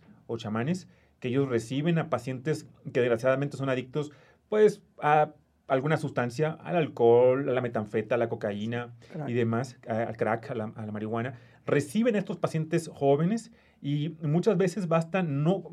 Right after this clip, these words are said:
Speaker 1: no tres, no dos, con una sesión de sapito para que esa persona no tenga la menor necesidad de volver a probar. Por eso a veces hacemos una, una pequeña, este, recomendación. Cuando me piden parejas que les dé sapito,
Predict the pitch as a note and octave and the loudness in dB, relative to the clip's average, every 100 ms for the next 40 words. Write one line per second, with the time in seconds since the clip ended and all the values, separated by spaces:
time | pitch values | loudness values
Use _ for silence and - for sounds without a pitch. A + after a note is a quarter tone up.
0 | E3+ C#3+ D3+ F3 - C#3 D#3 D#3 C#3+ D3+ | -6 -2 0 0 2 2 4 2 2 0
1 | - C#3 F#3+ G3+ D3+ A2+ - E3+ F#3 C#3+ | 0 0 0 0 -2 -6 0 2 2 0
2 | A#2 G#2+ A#2 D3 D#3 - _ - B2+ B2+ | -6 -8 -6 -6 -6 -10 _ 0 0 2
3 | D3 D3+ F#3+ C#3 - D#3 D3 E3+ D3 D3 | 2 2 2 2 2 2 2 -2 -2 -2
4 | D#3+ D#3+ D#3 B2+ B2 C#3 D#3 D#3+ C#3+ A#2+ | 0 2 2 2 -2 0 -2 -2 2 4
5 | C3 A#2+ B2+ B2 A2+ A2 A2+ - - _ | 4 4 2 2 0 0 -4 -12 -20 _
6 | _ C#3+ C3+ C#3+ D#3 E3 C#3 C3+ C#3+ C#3 | _ -2 0 2 2 0 -4 -4 -4 -4
7 | D3 - _ _ - B2+ D#3 C3 C3 C3 | -4 -8 _ _ -8 -6 -4 -6 -6 -4
8 | C#3 C#3 - _ _ C3+ A#2+ A#2 - A2+ | -4 -6 -12 _ _ -6 -6 -6 -6 -4
9 | A2 A2+ - A#2 A2+ A#2 A2+ G#2+ - B2+ | -4 -8 -4 -4 0 0 0 -4 -4 -6
10 | G#2 A#2 A2 A#2 C#3+ C3 A#2+ E3 G#3+ E3+ | -4 -2 0 0 0 -4 0 2 2 4
11 | C3+ D#3 E3+ C3+ A#2+ C3+ C3+ C3 - D#3 | 4 6 2 0 -4 -2 -4 -6 -6 -8